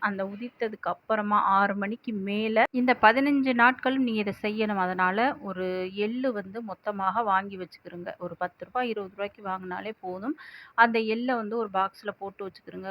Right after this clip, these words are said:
காலையிலேயே சூரியன் உதயம் ஆனதுக்கு அப்புறமா குளிச்சுட்டு, நீங்க ஒரு தாம்பாளத்த எடுத்து வச்சுக்கிருங்க. ஒரு கிளாஸ் தண்ணீர சுத்தமாக எடுத்து வச்சுக்கிருங்க.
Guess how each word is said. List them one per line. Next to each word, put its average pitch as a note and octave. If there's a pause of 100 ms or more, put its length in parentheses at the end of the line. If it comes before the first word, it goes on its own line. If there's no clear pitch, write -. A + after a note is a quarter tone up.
காலையிலேயே F#3+
சூரியன் G#3
உதயம் G3
ஆனதுக்கு F#3
அப்புறமா F#3+
குளிச்சுட்டு, G#3 (440)
நீங்க G#3+ (220)
ஒரு G3
தாம்பாளத்த G3+
எடுத்து F3+
வச்சுக்கிருங்க. F#3 (100)
ஒரு F3+
கிளாஸ் F#3
தண்ணீர G#3
சுத்தமாக F#3 (100)
எடுத்து F3+
வச்சுக்கிருங்க. E3+